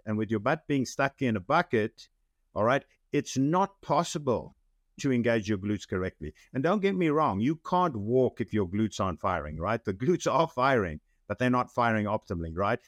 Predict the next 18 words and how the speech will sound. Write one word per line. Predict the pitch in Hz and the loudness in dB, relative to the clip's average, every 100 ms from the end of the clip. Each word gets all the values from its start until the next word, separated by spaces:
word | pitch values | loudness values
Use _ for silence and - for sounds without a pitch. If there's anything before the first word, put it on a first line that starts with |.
| _ | _
Because | - 123 127 | -4 0 0
if | 139 160 | 0 -2
you | 185 | -4
fire | - 160 165 | 0 0 2
your | 151 143 120 | 2 0 0
glutes | 139 127 - | -2 -2 -4
hard | 117 135 156 | -2 2 2
and | 147 120 | 0 -4
try | - 135 | -2 -2
and | 127 | 0
run, | 120 143 185 - _ | 0 -2 -4 -10 _
you | 123 | 0
won't | 135 127 | 2 2
be | 123 | 2
able | 113 107 | 2 0
to | 98 | 2
run | 104 98 - | 2 0 -2
either, | 101 95 85 | 0 0 -2